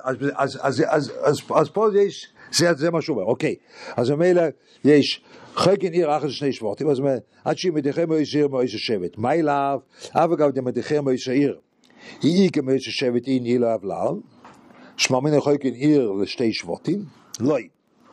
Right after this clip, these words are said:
לא הפשט הוא אחרת. דנפל ליה בירושה. היא נמי דיאביס ליה במתנה. וממילא,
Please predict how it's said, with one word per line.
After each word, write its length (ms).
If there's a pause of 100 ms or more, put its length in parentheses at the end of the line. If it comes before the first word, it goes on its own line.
(960)
לא 220
הפשט 320
הוא 100
אחרת. 420 (480)
דנפל 440
ליה 240
בירושה. 600 (2000)
היא 220
נמי 220
דיאביס 460
ליה 120
במתנה. 560 (1080)
וממילא, 680